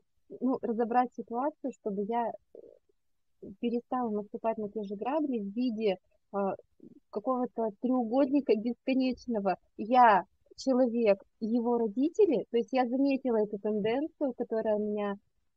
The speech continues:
а, очень смущает. Некое, вот знаете, происходит обесценивание каждый раз. Ну, родители, они всегда на первом месте, а люди-то взрослые,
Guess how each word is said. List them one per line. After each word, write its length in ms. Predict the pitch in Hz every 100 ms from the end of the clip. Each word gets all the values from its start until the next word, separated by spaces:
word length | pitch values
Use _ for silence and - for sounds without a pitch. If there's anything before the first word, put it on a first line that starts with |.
| _ _ -
а, 220 | 156 196 180 - - - _ -
очень 340 | 226 - 233 -
смущает. 640 | 226 - 226 202 180 165 _ _ _ _ _ _ _ - _ _ _ -
Некое, 360 | 240 240 220
вот 140 | 202 196
знаете, 400 | 220 247 269 240
происходит 560 | 233 208 - 254 226
обесценивание 800 | 226 208 - 247 302 339 285 240
каждый 260 | 240 233 220
раз. 160 | 226 226
Ну, 100 | 262
родители, 420 | 226 285 415 339
они 200 | 254 262
всегда 380 | - 233 226 311
на 100 | 311
первом 360 | 262 277 269 247
месте, 300 | 254 - 214
а 60 |
люди-то 340 | 208 262 277 226
взрослые, 760 | 202 220 214 190 - 180 156